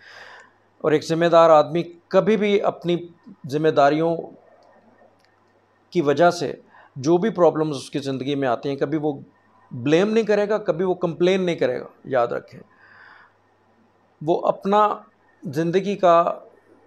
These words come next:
जो भी प्रॉब्लम होगा वो उसको एक्सेप्ट करेगा, हाँ, यह मेरी वजह से ये हुआ, ये मैं ये खुद कर नहीं पाया था, ये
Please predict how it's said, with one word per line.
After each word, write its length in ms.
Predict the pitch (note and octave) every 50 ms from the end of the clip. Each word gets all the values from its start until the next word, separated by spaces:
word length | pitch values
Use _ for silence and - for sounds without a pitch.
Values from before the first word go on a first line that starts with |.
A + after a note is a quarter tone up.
| _ _ -
जो 420 | E3+ B2 G#2 G2+ - D#3 F3 G3+
भी 120 | G3+ A3+ A#3
प्रॉब्लम 380 | E3 E3+ E3+ D3+ C#3 D3+ D#3+ E3
होगा 220 | D#3 C#3+ C#3 C#3+ E3
वो 100 | E3 F3
उसको 220 | E3 - - F3+
एक्सेप्ट 360 | E3+ - - - G#3+ A3 A3
करेगा, 340 | - F3+ D#3 D#3 D#3 E3 D#3
हाँ, 200 | C#3 C3+ C#3+ D3
यह 140 | E3 G3 F#3+
मेरी 220 | E3+ D#3 D#3+ F#3+ G3+
वजह 220 | F#3 F#3 E3+ F3+
से 160 | D#3+ C#3+ E3 D#3
ये 60 | D#3
हुआ, 220 | D#3 C#3 C3+ D#3+
ये 120 | F3+ F#3+ F3
मैं 180 | D#3 D3+ D3+
ये 120 | D#3 E3 D#3+
खुद 260 | - - F3 F3 -
कर 180 | - F3 E3+ E3+
नहीं 140 | F3+ F3 F3
पाया 240 | E3 B2+ A#2+ A#2
था, 160 | - - A2+ -
ये 200 | - - -